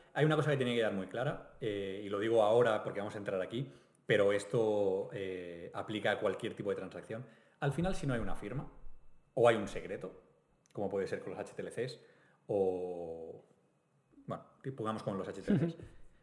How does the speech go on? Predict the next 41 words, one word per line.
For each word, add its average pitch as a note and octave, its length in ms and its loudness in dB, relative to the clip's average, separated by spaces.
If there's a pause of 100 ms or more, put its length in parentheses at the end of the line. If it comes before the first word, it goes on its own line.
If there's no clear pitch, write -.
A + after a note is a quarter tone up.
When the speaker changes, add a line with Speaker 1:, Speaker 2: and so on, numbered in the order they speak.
(140)
Speaker 1:
Em, G2+ 300 2
Speaker 2:
No A#2+ 80 0
saltemos B2 360 0
a G#2 40 -2
Lightning G2+ 240 -4
Speaker 1:
sí. - 140 -2
Speaker 2:
ahora, A#2 240 -2
¿eh? E3+ 180 -12
Speaker 1:
No, A2+ 140 0
no, G2 120 2
no G2+ 100 -2
vamos F#2+ 140 0
a - 40 -8
saltar F2 220 -4
a E2+ 40 -6
Lightning, D#2+ 260 -10
pero E2+ 220 -10 (640)
si - 760 0
no C3 200 4
hay F#3+ 80 10
un E3+ 120 4
secreto - 840 -4
que C3+ 120 2
alguien C#3+ 240 4
tiene B2+ 180 -2
que A2+ 100 -4
conocer G2 380 -8 (500)
para G2 500 0
gastar, A#2+ 600 -6 (240)
Speaker 2:
Ujú. B2 320 -4 (800)
Speaker 1:
vas C#3 280 4
a - 20 4
tener B2+ 160 2
un A2+ 100 -2
problema, G#2 340 -4 (600)
porque A2 640 0
cualquiera C#3+ 400 4
va C3+ 80 6
a A2+ 60 0
poder G#2 200 2
hacerlo. F#2 280 -8